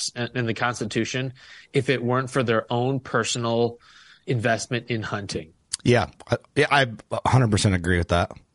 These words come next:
Speaker 1: And so, so, so that kinda ties in, and then that ties into, okay,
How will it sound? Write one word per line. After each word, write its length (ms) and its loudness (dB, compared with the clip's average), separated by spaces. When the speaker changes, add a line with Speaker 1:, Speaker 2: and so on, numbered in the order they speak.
Speaker 1:
And 160 2
so, 680 4
so, 340 0
so 260 0
that 360 2
kinda 280 -2
ties 440 2
in, 200 -8
and 200 0
then 220 2
that 220 0
ties 360 2
into, 640 0
okay, 380 -2